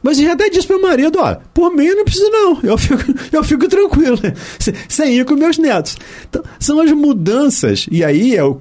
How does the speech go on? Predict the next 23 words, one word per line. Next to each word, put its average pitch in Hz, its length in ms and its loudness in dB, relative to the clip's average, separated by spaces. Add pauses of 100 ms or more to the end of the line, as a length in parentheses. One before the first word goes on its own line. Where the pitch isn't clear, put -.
(160)
convite, 147 640 2
né, 123 80 2
a 120 40 0
proposta 139 640 0
do 117 80 0
programa 120 380 0
de 110 120 0
hoje, 196 260 2 (1120)
é 247 60 0
essa 277 240 0
reflexão, 285 680 0 (500)
pra 240 280 -4 (160)
mudarmos 220 960 2
a 185 100 0
nossa 165 480 0
perspectiva. 139 1300 -2 (760)
Tem 240 100 0
um, 131 540 0
um, 127 220 2
uma 123 180 0
mensagem 127 380 0
do 123 100 2
Emmanuel, 123 520 0